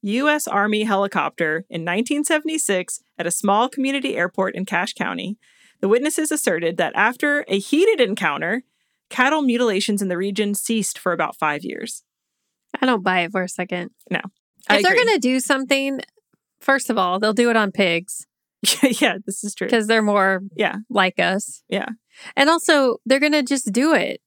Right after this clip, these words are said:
Speaker 2: in some sort of lab or
Speaker 1: Yeah,
Speaker 2: something. It's
Speaker 1: they're
Speaker 2: not gonna be a secret, like, they're gonna go out and steal some farmer's cows.
Speaker 1: Yes.
Speaker 2: They're never gonna do that.
Speaker 1: That is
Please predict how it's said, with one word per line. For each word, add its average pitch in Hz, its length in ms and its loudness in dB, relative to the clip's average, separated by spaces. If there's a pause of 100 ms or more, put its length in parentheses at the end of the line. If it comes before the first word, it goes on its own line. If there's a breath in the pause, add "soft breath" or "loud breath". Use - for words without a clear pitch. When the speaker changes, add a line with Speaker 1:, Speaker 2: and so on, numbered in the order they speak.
Speaker 2:
in 226 500 0
some 240 240 0
sort 233 180 2
of 202 100 4
lab 190 480 4
or 170 480 0 (220)
Speaker 1:
Yeah, 277 140 4
Speaker 2:
something. 185 220 0
It's 220 180 0
Speaker 1:
they're 294 80 4
Speaker 2:
not 269 160 4
gonna 294 160 2
be 247 160 4
a 220 60 2
secret, - 440 0
like, 226 180 2
they're 226 100 2
gonna 226 180 2
go 233 120 2
out 220 140 4
and 202 100 -6
steal 214 380 0
some 196 260 0
farmer's 196 520 2
cows. 180 640 0 (280)
Speaker 1:
Yes. 196 520 -2 (240)
Speaker 2:
They're 285 160 4
never 320 360 4
gonna 277 240 2
do 202 180 0
that. 196 260 -2 (260)
Speaker 1:
That 247 220 6
is 311 460 -2